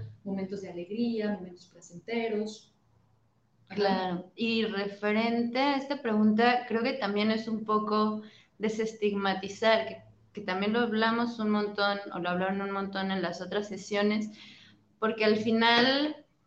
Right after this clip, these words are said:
Speaker 2: a lo mejor cuando, cuando lo verbalizas con alguien, digo, a lo mejor lo, lo estás teniendo, alguna vez pasó por tu mente, no significa que lo vayas a hacer,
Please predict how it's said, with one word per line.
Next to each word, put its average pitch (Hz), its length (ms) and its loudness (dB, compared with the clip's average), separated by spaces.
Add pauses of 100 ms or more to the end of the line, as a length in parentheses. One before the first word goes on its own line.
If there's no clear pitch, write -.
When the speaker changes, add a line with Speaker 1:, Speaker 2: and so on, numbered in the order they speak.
(440)
Speaker 2:
a 202 80 4
lo 208 100 4
mejor 214 360 4
cuando, 294 640 4
cuando 202 260 2
lo 196 200 2
verbalizas 226 1000 0
con 190 140 -2
alguien, 202 240 4
digo, 196 140 4
a 190 60 4
lo 185 100 0
mejor 185 340 0
lo, 226 300 0
lo 190 120 -2
estás 214 360 -4
teniendo, 226 580 6
alguna 208 420 6
vez 208 280 4
pasó 202 460 0
por 202 320 -2
tu 190 80 -12
mente, 190 280 -6
no 208 80 0
significa 214 520 -2
que 190 100 -10
lo 175 160 -4
vayas 202 360 2
a - 40 -16
hacer, 202 260 -2